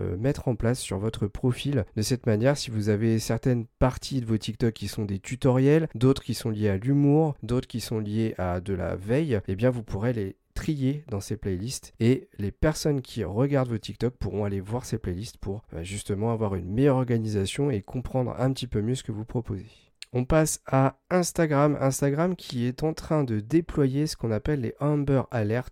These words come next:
autrement dit les alertes enlèvement. Si vous êtes dans un secteur géographique géolocalisé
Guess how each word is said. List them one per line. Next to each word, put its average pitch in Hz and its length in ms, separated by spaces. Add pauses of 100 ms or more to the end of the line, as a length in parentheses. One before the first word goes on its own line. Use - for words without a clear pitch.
autrement 120 340
dit 135 140
les 107 320
alertes 151 420
enlèvement. 120 560
Si 180 400
vous 123 240
êtes 143 120
dans 117 260
un 110 80
secteur 156 380
géographique 123 760
géolocalisé 139 1080